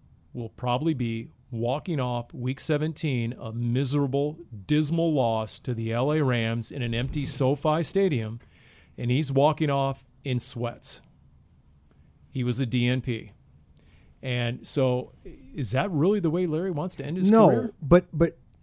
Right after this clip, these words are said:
Speaker 2: my argument would be, and we could do a whole podcast just on this, and we're gonna get too long, but I'm gonna say this. If that really stuck with him as much as it would have with me,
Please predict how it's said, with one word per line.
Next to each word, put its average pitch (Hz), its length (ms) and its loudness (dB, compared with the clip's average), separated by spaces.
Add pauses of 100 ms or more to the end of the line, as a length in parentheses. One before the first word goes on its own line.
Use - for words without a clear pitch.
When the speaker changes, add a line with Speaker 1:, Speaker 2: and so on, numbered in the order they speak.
(100)
Speaker 2:
my 151 320 4
argument 156 400 4
would 135 120 4
be, 131 120 4
and 131 120 4
we 202 100 8
could 147 240 0
do 156 240 6
a 127 60 -4
whole 208 340 6
podcast 147 560 0
just - 260 -2
on 123 140 0
this, 117 220 -4
and 117 100 -6
we're 113 120 -2
gonna 139 200 2
get 139 160 2
too 139 120 -6
long, 113 200 -4
but 131 140 2
I'm 139 160 4
gonna 165 160 6
say 175 200 4
this. 175 360 2 (880)
If 180 680 4
that 151 280 2
really 160 240 4
stuck - 520 -2
with 139 160 0
him 117 420 -2 (220)
as 131 160 0
much 139 280 4
as 127 200 2 (240)
it 131 140 -4
would 143 220 8
have 151 120 4
with 151 200 -2
me, 135 360 0